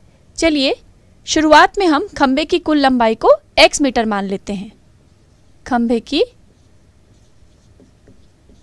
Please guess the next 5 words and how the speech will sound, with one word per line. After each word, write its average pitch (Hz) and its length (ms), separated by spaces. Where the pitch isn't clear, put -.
कुल 247 140
लंबाई 220 560
बराबर 214 420
एक्स 269 260
मीटर। - 400